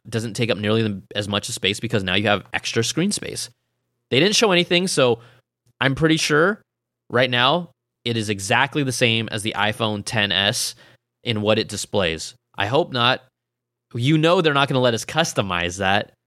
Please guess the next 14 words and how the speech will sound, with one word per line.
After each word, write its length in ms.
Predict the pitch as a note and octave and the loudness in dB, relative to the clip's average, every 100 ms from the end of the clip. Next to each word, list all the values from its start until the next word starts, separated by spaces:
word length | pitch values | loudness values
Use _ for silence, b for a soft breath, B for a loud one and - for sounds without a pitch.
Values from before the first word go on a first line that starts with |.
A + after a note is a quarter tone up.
| _ _ _ - | _ _ _ -14
So 560 | - B2+ G#2 F#2+ F#2 - _ | -4 2 2 2 -2 -8 _
we're 100 | A2+ | -10
just 100 | G#2+ | -4
gonna 140 | C#3 B2+ | -2 -2
have 80 | |
to 60 | B2 | 0
wait 160 | A#2 A#2 | 0 0
and 100 | A2 | -2
see, 200 | B2 A#2 | -2 0
and 180 | G#2 - b b _ _ _ _ _ | -2 -10 b b _ _ _ _ _
maybe 280 | A#2+ B2+ D3 | -2 0 2
they'll 200 | D3 D3 | 2 2
be 140 | C#3+ | 0
nice 480 | C#3+ C3 A#2+ A#2+ - | -2 0 0 -2 -6